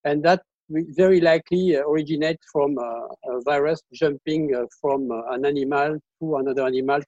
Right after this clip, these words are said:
to human, and then human contaminating, uh, themselves. So it's a zoonotic disease, and, and these zoonotic diseases are not very new, but, uh, this one brings them back to the,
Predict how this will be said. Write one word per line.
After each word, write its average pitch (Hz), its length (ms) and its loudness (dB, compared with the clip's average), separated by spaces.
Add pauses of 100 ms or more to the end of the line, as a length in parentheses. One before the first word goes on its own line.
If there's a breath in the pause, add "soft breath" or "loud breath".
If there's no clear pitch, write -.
to 143 80 -6
human, 143 460 0
and 123 160 -4
then 135 160 0
human 131 400 -2
contaminating, 127 800 -8
uh, 117 140 -12 (100)
themselves. 156 640 -6 (520)
So 151 100 2
it's 151 180 -4
a 160 140 2
zoonotic 170 500 0
disease, 175 420 0
and, 160 260 0
and 156 280 -2
these 196 240 -2
zoonotic 170 360 0
diseases 170 340 -2
are 147 120 2
not 160 140 -2
very 147 320 0
new, 160 420 0 (960)
but, 180 140 2 (180)
uh, 151 440 2
this 190 220 -2
one 180 280 0
brings 151 260 0 (280)
them 151 180 2
back 156 300 0
to 143 80 -8
the, 127 320 -2